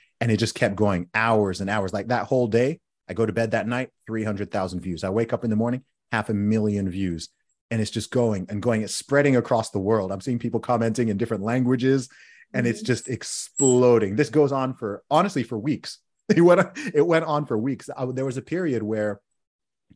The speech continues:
Speaker 1: I was gaining, I was gaining about a hundred followers an hour for weeks, for several weeks. I went from eighteen thousand to twenty thousand, thirty thousand, forty thousand. And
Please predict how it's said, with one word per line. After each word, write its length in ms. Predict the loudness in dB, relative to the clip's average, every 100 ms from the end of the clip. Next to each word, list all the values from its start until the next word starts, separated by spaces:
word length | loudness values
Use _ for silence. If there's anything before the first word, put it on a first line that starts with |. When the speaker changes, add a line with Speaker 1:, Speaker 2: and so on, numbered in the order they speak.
| -6
Speaker 1:
I 140 | -4
was 260 | -2 -2 -4
gaining, 760 | -4 -2 -2 -2 -4 -4 -6 -10 _ _ _ _ _ _ _ -6
I 60 |
was 280 | -2 -2 -4
gaining 460 | -4 -2 0 -2 -2
about 640 | -4 -4 -2 0 0 -2 _ _ _ _ _ _ _ -14
a 80 | -14
hundred 640 | -12 -6 -2 -2 0 -2
followers 580 | 0 0 0 0 0 -2
an 140 | -6 -8
hour 580 | -6 -2 -2 -4 -6 -10 _ _ _ _ _ _ _ -2
for 920 | 0 2 0 -2 -2 -2 -2 -4 -8 _ _ _ _ _
weeks, 640 | -6 -4 -4 -10 -12 -12 _ _ _
for 140 | -8
several 440 | -2 -2 0 -2 -2
weeks. 280 | -4 -6 -6
I 60 |
went 260 | -4 -4 -4
from 340 | -4 -2 -4 -2
eighteen 340 | -2 2 2
thousand 320 | 2 0 -2
to 60 | -6
twenty 280 | -2 -2 -2
thousand, 360 | -4 -6 -8
thirty 240 | -2 -2 -2
thousand, 360 | -4 -8 -10
forty 200 | -2 -2
thousand. 200 | -2 -6 -8 -20 -10 2
And 280 | 6 6